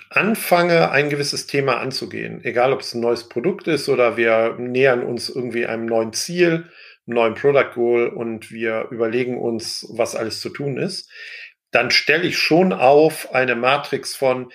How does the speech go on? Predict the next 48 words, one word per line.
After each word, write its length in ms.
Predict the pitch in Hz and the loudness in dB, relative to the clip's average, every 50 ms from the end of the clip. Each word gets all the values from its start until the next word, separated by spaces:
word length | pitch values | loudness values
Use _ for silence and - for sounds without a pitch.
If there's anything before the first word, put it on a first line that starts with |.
| - - _ - | -20 -20 _ -10
wie 160 | 127 127 120 | -10 -8 -6
wichtig 380 | 139 139 143 - - - - - | -6 -8 -6 -6 -8 -8 -8 -8
ist 240 | - - - - | -8 -8 -4 0
das 320 | 131 123 117 - - - - | 2 2 2 0 -4 -2 0
dafür, 380 | 127 120 - - - 127 123 | 0 0 0 0 -2 -2 0
dass 200 | 120 120 110 - | 0 -2 -2 -2
wir 60 | - 117 | -4 -4
erfolgreich 460 | 110 - - 147 156 156 - 185 180 | -4 0 0 0 0 2 0 -2 -2
sind 240 | - 185 180 175 185 | -2 -4 -2 0 0
damit, 380 | 180 180 190 233 254 - - _ _ - | 0 0 0 -2 -4 -6 -14 _ _ -6
ne? 240 | 120 143 135 - | -4 -4 -4 -4
Egal, 280 | 139 123 98 113 113 113 | -4 -2 0 2 2 2
ob 80 | 107 - | 0 -2
es 60 | - | -6
jetzt 220 | 113 104 - - | -10 -10 -10 -8
Delivery 500 | 120 110 117 120 117 113 113 113 113 110 | -6 -4 -4 -4 -4 -4 -4 -2 -2 -4
oder, 420 | 104 101 107 107 110 110 110 107 - _ - - - - - | -4 -6 -6 -4 -4 -4 -6 -6 -10 _ -20 -20 -18 -4 0
äh, 100 | 123 120 | 2 2
also 380 | 123 - - 120 104 113 113 | 2 2 0 0 0 2 2
Output 460 | - 117 127 123 - - 123 117 117 | 4 4 2 2 0 -2 -2 -2 -2
oder 220 | - - 104 101 104 | -2 -2 0 2 4
Outcome 520 | 120 139 135 - - 139 127 127 123 123 | 2 2 2 2 2 2 2 2 -2 -4
irgendwie 260 | - 120 120 117 127 | -4 -4 -6 -6 -8
fokussiert 540 | 120 - 139 139 147 139 - - 165 170 175 | -8 -10 -10 -8 -8 -8 -4 -2 -2 -2 -2
ist. 280 | 208 247 262 - - _ _ - - - - - - - _ _ _ _ | -2 -4 -6 -8 -16 _ _ -20 -20 -20 -20 -20 -20 -20 _ _ _ _
Und 340 | - 143 165 190 185 - - | 4 4 4 4 4 0 -2
wie 220 | 131 139 139 135 | -2 2 2 2
groß 680 | 127 131 - - 110 113 139 165 190 202 220 220 - - | 2 0 -4 -6 0 4 6 6 8 8 6 4 2 -2
ist 340 | - - 240 - 165 - - | -2 -2 -2 -2 -2 2 2
das 240 | 156 139 - 127 123 | 4 4 4 0 -4
Risiko, 540 | 117 160 180 151 156 151 143 - 151 139 120 | -6 -6 -6 -6 -6 -6 -4 -2 -2 2 2
was 180 | 135 123 - | 2 2 2
da 120 | - 131 117 | 2 0 0
drin 260 | 107 110 131 143 143 | 0 -2 -4 -4 -4
steckt, 480 | - - - - 127 120 - - - 127 | -6 -4 0 0 0 0 0 -4 -6 -6
dass 160 | 120 - - | -4 -4 -4
wir 80 | 127 | -4
das 160 | 117 117 107 - | -4 -4 -4 -4
überhaupt 340 | 117 113 113 117 117 - | -2 0 0 0 -2 -4
können 280 | - 131 127 131 135 127 | -2 -2 -2 -2 -2 -6
oder 240 | 123 113 110 110 101 | -6 -4 -4 -4 -4
wir 100 | 110 117 | -4 -6
erfolgreich 480 | 110 107 - 120 120 120 - 117 110 | -6 -4 -2 -2 -2 -2 -2 -4 -4
sind 260 | - - 117 104 107 - | -4 -4 -8 -8 -10 -12
oder 220 | - 101 107 - | -14 -14 -14 -12
was 160 | - - - | -12 -12 -14
auch 80 | - - | -14 -16
immer. 240 | - 117 117 - | -16 -18 -18 -18